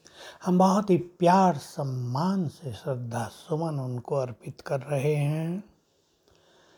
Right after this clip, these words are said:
और हमारी सच्चा प्यार और सम्मान और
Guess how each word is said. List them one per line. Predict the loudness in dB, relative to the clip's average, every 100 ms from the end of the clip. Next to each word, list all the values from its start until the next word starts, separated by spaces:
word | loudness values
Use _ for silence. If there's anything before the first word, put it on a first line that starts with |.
| _ 4
और | 6
हमारी | 8 8 8 8 8 6 4 0 -10
सच्चा | -8 -8 _ 4 4
प्यार | 4 0 2 8 10 8
और | 6 0
सम्मान | -2 -2 0 0 0 0 0 0 0 -2 -4
और | -6